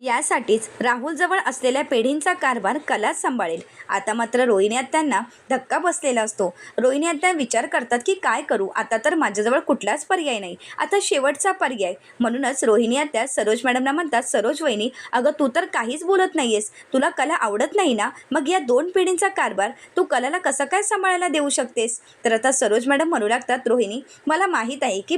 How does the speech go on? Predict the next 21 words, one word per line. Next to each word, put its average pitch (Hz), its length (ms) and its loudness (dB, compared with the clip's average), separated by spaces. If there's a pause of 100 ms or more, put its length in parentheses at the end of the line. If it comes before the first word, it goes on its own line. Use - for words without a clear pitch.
(120)
कला 233 220 0
मला 277 220 -4
आवडत 220 420 -2
नाही, 208 300 -4 (340)
परंतु 277 280 2
आबांच्या 247 500 0
निर्णयापुढे 226 640 0 (240)
मी 320 120 2
काहीही 269 420 0
बोलू 269 300 2
शकत 269 440 -2
नाही, 196 280 -4 (320)
कारण 269 220 -2
अजूनही 294 500 -2
आपल्या 233 300 -2
घरामध्ये 226 580 0
आबांचा 254 440 0
निर्णय 214 360 -2 (260)
हाच 320 240 -4
अंतिम 262 400 0
असतो." 185 320 -2